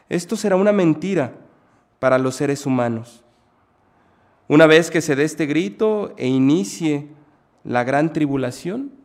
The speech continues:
vendrá acompañado también de la destrucción de la religión falsa. Cuando suceda esto, va a ser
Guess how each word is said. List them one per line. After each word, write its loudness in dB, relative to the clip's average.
vendrá 0
acompañado 0
también -4
de -8
la -4
destrucción -8
de -4
la -4
religión -10
falsa. -12
Cuando 2
suceda -4
esto, -8
va 2
a 2
ser -4